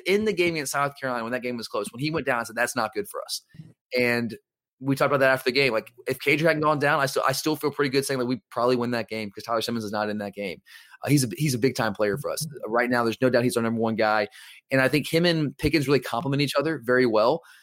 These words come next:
because y-, Pickens, and actually, let me go ahead and get to this next question, as Josh had a question here. So Josh also asks, says, "Cager had a career day, but it seemed like it had a lot to do with George Pickens. The majority of the time that Cager was open, it was due to the fact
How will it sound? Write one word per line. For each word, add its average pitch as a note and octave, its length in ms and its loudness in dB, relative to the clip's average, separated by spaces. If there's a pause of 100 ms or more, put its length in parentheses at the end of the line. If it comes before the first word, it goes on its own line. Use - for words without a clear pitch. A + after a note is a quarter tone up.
(120)
because B2+ 400 2 (120)
y-, D3 120 -10 (480)
Pickens, F3+ 420 2
and D#3+ 140 -2 (100)
actually, G3 220 0
let - 20 4
me G#3 40 2
go A3 60 4
ahead G#3+ 40 6
and F#3 80 2
get D#3+ 60 0
to C#3+ 40 -8
this C#3+ 160 0
next C3 160 -2
question, B2 280 0
as G#2+ 60 -6
Josh C#3 280 0
had A#2+ 100 -2
a A2+ 60 -4
question G#2+ 340 -2
here. G2 160 -6 (260)
So D3 140 0
Josh E3+ 320 4
also D#3 380 4
asks, C3+ 240 2
says, C#3+ 200 -2 (140)
"Cager F#3+ 240 4
had F#3+ 80 4
a F#3+ 60 4
career F3+ 260 4
day, B2+ 200 4
but C3 120 4
it B2 60 0
seemed G3+ 320 -2
like F#3 120 -2
it D3+ 60 -6
had D#3 100 -2
a C#3 40 -2
lot C3+ 220 0
to C3 60 -14
do B2+ 120 0
with B2+ 100 0
George A2 300 -4
Pickens. B2 320 -4
The B2 80 -8
majority C#3+ 360 0
of F#3 60 -2
the F#3 60 -2
time D3 300 -2
that B2 120 -6
Cager C#3 220 -2
was B2 160 0
open, C3 420 0 (420)
it - 60 -4
was C3+ 140 2
due D#3 240 0
to E3 60 -10
the F3+ 100 0
fact C#3 320 2